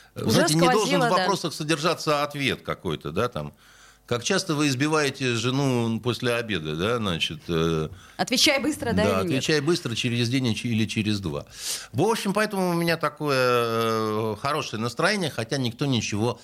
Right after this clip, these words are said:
Speaker 1: э, такого не ждал. Это бывает иногда, так случается. Знаете, расскажу историю, как однажды у меня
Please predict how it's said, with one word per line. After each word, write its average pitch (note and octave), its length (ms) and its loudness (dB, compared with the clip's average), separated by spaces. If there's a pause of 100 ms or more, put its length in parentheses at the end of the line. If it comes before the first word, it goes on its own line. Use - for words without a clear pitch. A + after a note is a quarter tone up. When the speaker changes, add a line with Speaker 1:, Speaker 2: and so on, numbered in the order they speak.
(360)
Speaker 1:
э, F#2 180 0
такого A2+ 380 -2
не A2+ 140 0
ждал. G2+ 240 0
Это A2 140 -4
бывает F3 400 0
иногда, G2+ 280 -2
так G#2 180 -4
случается. C3+ 580 0
Знаете, C3 400 -2 (380)
расскажу C3+ 500 -2
историю, D3+ 400 2
как A#2 180 -4
однажды A#2 420 -2
у A2 60 2
меня A#2+ 380 0